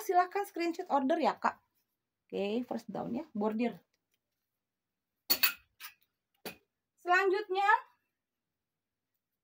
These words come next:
hmm, sablon. Bendera Amerika, Kak, California sablonnya ya. Double focus. Brandnya dari double focus, size-nya di M. Kak, ini butuh dicuci.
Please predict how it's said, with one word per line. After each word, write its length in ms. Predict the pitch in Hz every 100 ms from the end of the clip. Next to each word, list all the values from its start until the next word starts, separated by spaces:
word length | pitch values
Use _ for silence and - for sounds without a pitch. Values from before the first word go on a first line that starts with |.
| _
hmm, 180 | 339 254 -
sablon. 480 | - 247 262 403 285 196 _ _ _ _ _ _ _ _ _ _ _ -
Bendera 480 | 247 277 311 349 359
Amerika, 640 | 370 370 370 370 381 370
Kak, 320 | 392 403 -
California 800 | 311 311 320 330 320 311 311 320 392 440
sablonnya 640 | 302 254 277 285 285 294
ya. 80 | 392 - _ _ _ _ _ _ _ 185
Double 400 | 254 285 370 403
focus. 880 | 415 427 - 466 508 - - - - _ _ _ _ _ _ _ _
Brandnya 400 | 208 302 349 415
dari 240 | 311 311 285
double 320 | 285 277 330
focus, 560 | 359 359 359 427 440
size-nya 480 | 415 370 381 381 381
di 160 | 330 -
M. 240 | 277 330 392 _ _ _ _ _ _ _
Kak, 140 | 427 349
ini 160 | 453
butuh 240 | 403 392 392
dicuci. 720 | 330 381 403 - 427 440